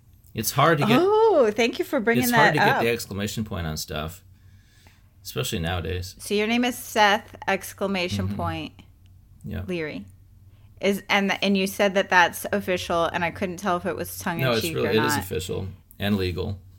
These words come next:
Speaker 1: and all that. Um, yeah, I've been spelling it that way
Speaker 2: T-
Speaker 1: for,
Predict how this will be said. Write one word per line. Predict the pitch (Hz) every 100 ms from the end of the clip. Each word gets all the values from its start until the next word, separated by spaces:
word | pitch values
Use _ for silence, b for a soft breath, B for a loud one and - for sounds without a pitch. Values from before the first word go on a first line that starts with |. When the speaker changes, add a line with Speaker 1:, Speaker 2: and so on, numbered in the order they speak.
| - 101
Speaker 1:
and | 95
all | 87
that. | 85 87 - B B B B B B B B B - -
Um, | 139 123 104 104 B B
yeah, | 127 170 135
I've |
been | 110 127
spelling | - 131 147
it | 135
that | 120 120 113
way | 120 113
Speaker 2:
T- |
Speaker 1:
for, | - 107 98